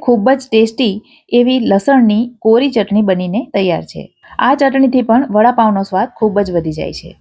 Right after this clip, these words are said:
હવે ફટાફટથી જોઈ લઈએ વડાપાઉં સાથે ખવાતી ધાણા ફુદીનાની તીખી ચટણી.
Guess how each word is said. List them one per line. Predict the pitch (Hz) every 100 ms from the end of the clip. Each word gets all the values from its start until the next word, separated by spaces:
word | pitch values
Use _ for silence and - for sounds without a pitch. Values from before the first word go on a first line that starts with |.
| 285
હવે | 294 330 -
ફટાફટથી | 233 277 269 262 277 254
જોઈ | 208 190
લઈએ | 185 185 233 220
વડાપાઉં | 202 240 262 262 254
સાથે | 220 214 214
ખવાતી | 185 185 202 240 - _ - 202
ધાણા | 208 269 240
ફુદીનાની | 214 202 190 180 254 -
તીખી | 208 233 -
ચટણી. | 147 143 147